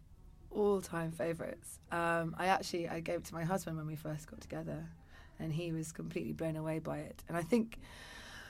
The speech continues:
it's true that the forbidden is always seen as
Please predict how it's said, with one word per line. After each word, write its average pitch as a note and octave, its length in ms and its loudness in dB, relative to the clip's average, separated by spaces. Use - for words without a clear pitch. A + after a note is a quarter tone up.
it's - 180 2
true C4+ 280 8
that - 180 8
the F#3+ 180 10
forbidden F#3 560 6
is F3+ 400 2
always F3+ 400 4
seen F#3+ 320 8
as F3 360 0